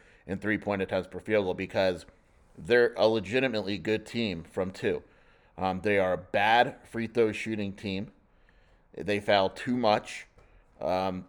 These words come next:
they don't force a lot of turnovers, and they turn the ball over too much. But there's talent on this team.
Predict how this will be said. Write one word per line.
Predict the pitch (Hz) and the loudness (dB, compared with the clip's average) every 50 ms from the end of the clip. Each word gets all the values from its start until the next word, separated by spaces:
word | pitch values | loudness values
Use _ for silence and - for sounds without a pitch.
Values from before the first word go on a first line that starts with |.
| _ - - | _ -20 -16
they | - 85 104 101 98 | -10 -4 -2 0 2
don't | 104 110 120 - - | 2 0 0 -2 -8
force | - - 117 120 117 113 - 110 | -8 0 4 4 4 4 2 0
a | 101 104 | 0 2
lot | 95 98 101 104 110 101 | 4 4 6 6 6 4
of | 95 - | 0 -6
turnovers, | - - 123 107 104 101 101 98 98 101 107 110 104 - - | -6 -6 -4 0 2 4 4 4 2 0 -2 -2 -4 -6 -6
and | - 87 87 | -4 -4 -4
they | 90 87 | -4 -8
turn | - - - 107 104 98 | -8 -6 -6 -4 -2 -2
the | 95 | -2
ball | 85 104 101 98 98 | 0 2 4 4 6
over | 98 101 95 95 | 4 4 2 0
too | 90 - - - 95 95 | -6 -8 -8 -8 -6 -2
much. | 117 139 131 113 - - - - - - - - _ - | 0 2 2 2 0 -2 -12 -20 -20 -20 -20 -20 _ -6
But | - 107 - | -4 0 2
there's | 135 131 131 - - | 2 0 0 -2 -8
talent | - - 143 139 135 131 127 120 107 - - - | -8 -2 2 2 2 4 2 0 -2 -4 -6 -4
on | 98 101 107 107 101 | -2 0 0 0 0
this | 104 101 92 - | 0 -2 -4 -6
team. | - - 110 85 67 - | -8 -10 -10 -10 -10 -12